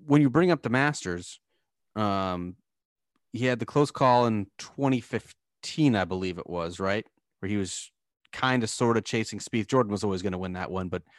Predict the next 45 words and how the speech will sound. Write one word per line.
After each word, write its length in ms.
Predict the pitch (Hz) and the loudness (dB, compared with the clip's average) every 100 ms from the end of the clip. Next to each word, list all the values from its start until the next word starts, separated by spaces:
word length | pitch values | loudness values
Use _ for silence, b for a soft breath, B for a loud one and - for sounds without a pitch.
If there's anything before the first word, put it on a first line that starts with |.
| b b | b b
but 100 | 113 | -6
Phil 180 | - 127 | 0 -2
still 220 | - 117 | 0 -4
finished 340 | - 110 95 | 0 -2 -4
T 140 | - 107 | -6 -8
two 240 | - 110 | -4 -2
there. 280 | 98 95 92 b b b - | 0 -2 -4 b b b 2
Hasn't 320 | 175 175 - | 2 2 -2
finished 320 | - 139 110 | 0 2 4
better 160 | 127 127 | 4 4
than 380 | 113 101 95 - _ | 2 -2 -6 -14 _
eighteenth 760 | 139 139 - - 127 101 - - _ _ _ _ _ _ | -2 -2 -4 -2 -2 -2 -8 -20 _ _ _ _ _ _
since 380 | - - 131 110 | -14 -2 0 0
then. 300 | 87 76 85 - _ _ _ _ _ | -6 -8 -8 -14 _ _ _ _ _
Um, 400 | 104 101 95 95 - | -4 -2 0 -2 0
I'm 120 | 131 | 2
not 120 | 127 | 2
sure 200 | - 127 | 2 2
if 80 | 110 | 2
his, 420 | 101 87 - - _ _ - | -2 -4 -8 -12 _ _ -10
his 160 | 104 | -8
time 200 | - 120 | -4 -2
has 140 | 110 - | -2 -4
passed, 400 | - 127 110 - | -2 2 2 0
but 80 | 101 | -2
he 160 | 127 | -2
clearly 420 | - - 196 202 | 0 6 8 8
knows 480 | 170 175 110 92 - _ _ _ _ - | 8 6 6 2 -6 _ _ _ _ -4
that 80 | |
he 120 | 101 151 | 2 4
needs 220 | 160 - | 4 2
to 100 | 127 | 2
hit 80 | 147 | 2
it 80 | |
high 400 | 135 101 87 95 - _ _ _ _ | 2 0 0 -4 -10 _ _ _ _
and 140 | 110 110 | -2 0
he 100 | 113 | 2
needs 220 | 113 - | 2 0
to 80 | 107 | -2
hit 140 | 110 | -2
it 100 | 104 | -4
far. 320 | - 71 - _ _ - | -4 -4 -6 _ _ -8
And 120 | 98 _ | -8 _
everything 640 | 131 151 160 170 - 165 151 | 2 2 4 0 0 0 2
else, 380 | 101 87 - | 0 -2 -10